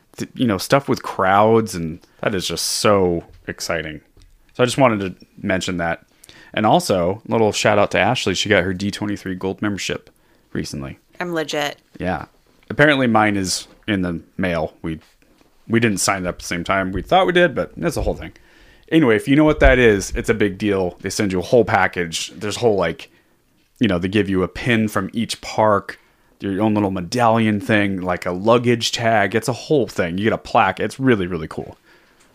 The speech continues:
Speaker 2: And I get the, you know, the quarterly magazine.
Speaker 1: Yep.
Speaker 2: And we're gonna go to D twenty-three.
Speaker 1: Which is like Comic-Con for Disneyland fans.
Speaker 2: Yeah.
Speaker 1: Yeah. So congrats, Ash.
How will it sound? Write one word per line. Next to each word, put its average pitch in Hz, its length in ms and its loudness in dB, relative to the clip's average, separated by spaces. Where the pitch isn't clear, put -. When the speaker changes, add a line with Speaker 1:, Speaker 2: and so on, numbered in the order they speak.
Speaker 2:
And 233 240 2
I 190 60 4
get 165 340 0
the, 151 220 -2
you 185 120 -8
know, 139 180 -2
the 151 140 -10
quarterly 165 480 -2
magazine. 139 720 -2
Speaker 1:
Yep. 104 240 0
Speaker 2:
And 135 280 -8
we're 151 120 -8
gonna 139 180 -2
go 139 120 -2
to 160 160 -4
D 175 220 -8
twenty-three. 196 720 -10
Speaker 1:
Which - 160 -6
is - 120 -4
like 82 180 -4
Comic-Con 87 640 -4
for 87 260 -8
Disneyland 80 540 -6
fans. 78 400 -10
Speaker 2:
Yeah. 156 380 -6
Speaker 1:
Yeah. 170 680 -6
So 104 380 0
congrats, 117 520 2
Ash. 90 400 -4